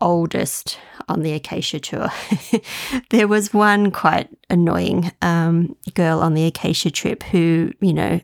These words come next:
over and over again announced how she was the oldest on the trip. And she really wasn't. She never asked me how old I was, but obviously she thought she was older than me, but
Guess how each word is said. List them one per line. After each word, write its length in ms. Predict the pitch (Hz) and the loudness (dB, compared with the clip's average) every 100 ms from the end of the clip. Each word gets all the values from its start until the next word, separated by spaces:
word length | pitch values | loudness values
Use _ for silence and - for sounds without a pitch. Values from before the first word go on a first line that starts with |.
| - | 0
over 300 | 226 233 208 | 2 4 2
and 80 | |
over 300 | 175 180 160 | 2 2 0
again 360 | 160 151 156 - | -2 -2 -2 -2
announced 680 | - 147 143 - - - - | -2 -2 -2 -6 -8 -8 -8
how 200 | - - | -4 -4
she 200 | - - | -2 -4
was 140 | - | -4
the 120 | - | -6
oldest 420 | - 202 - - - | -4 -4 -4 -8 -8
on 120 | - | -8
the 80 | - | -8
trip. 360 | - - - - _ - - - - _ - | -8 -10 -12 -20 _ -20 -20 -20 -20 _ -6
And 200 | 202 208 | -4 -2
she 200 | - 226 | 0 0
really 320 | 220 254 294 | 2 2 4
wasn't. 640 | 185 156 160 - - - - - | 2 2 0 -6 -10 -12 -8 -6
She 220 | - - 208 | -4 0 2
never 240 | 247 247 - | 2 0 2
asked 280 | 180 180 | 2 0
me 100 | 180 | -4
how 220 | 190 - - | -4 -4 -2
old 160 | - - | 0 0
I 100 | - | 0
was, 260 | - - | -2 -4
but 140 | - 175 | -4 0
obviously 420 | 180 185 185 - | 0 0 -2 -2
she 200 | 170 - | -2 -2
thought 300 | 143 185 - | -2 -2 -2
she 160 | - 165 | -2 -2
was 160 | 160 - | -2 -2
older 300 | 160 156 156 | -2 -2 -2
than 180 | 151 156 | -2 0
me, 180 | 156 156 | 0 -2
but 420 | 170 - - | 0 -2 -4